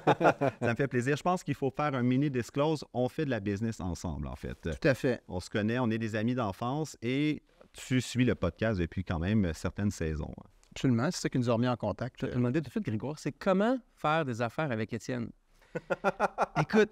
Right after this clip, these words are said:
Speaker 2: c'est pas reposant. On pourrait même dire que je comprends très bien le titre de l'é-, de l'émission
Speaker 3: L'émission.
Speaker 2: comme ça, grâce à ça. Euh, mais c'est ultra stimulant parce qu'Étienne, c'est un gars qui est,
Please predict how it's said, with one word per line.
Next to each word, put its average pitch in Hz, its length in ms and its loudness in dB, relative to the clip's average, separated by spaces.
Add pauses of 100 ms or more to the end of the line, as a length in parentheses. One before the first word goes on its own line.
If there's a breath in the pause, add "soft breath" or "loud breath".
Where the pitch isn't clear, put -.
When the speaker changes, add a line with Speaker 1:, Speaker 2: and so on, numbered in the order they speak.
Speaker 2:
c'est - 260 -4
pas 160 120 4
reposant. 135 460 2
On - 580 -20
pourrait 127 140 0
même 131 160 2
dire 156 160 0
que 135 120 0
je 117 80 -2
comprends 127 300 -2
très 131 160 -2
bien 139 120 0
le 127 60 -2
titre 151 200 -4
de 123 60 0
l'é-, 113 140 -2
de 104 280 -12
l'émission 110 400 -6
Speaker 3:
L'émission. 131 120 2
Speaker 2:
comme 139 200 2
ça, 156 260 2
grâce 143 240 2
à 127 100 0
ça. 180 200 0 (360 loud breath)
Euh, 113 220 0
mais 107 80 0
c'est 131 140 -4
ultra 139 240 0
stimulant 135 260 0
parce - 140 -6
qu'Étienne, 139 320 0
c'est - 100 -10
un 127 140 0
gars 139 240 0
qui 127 220 0
est, 120 80 -4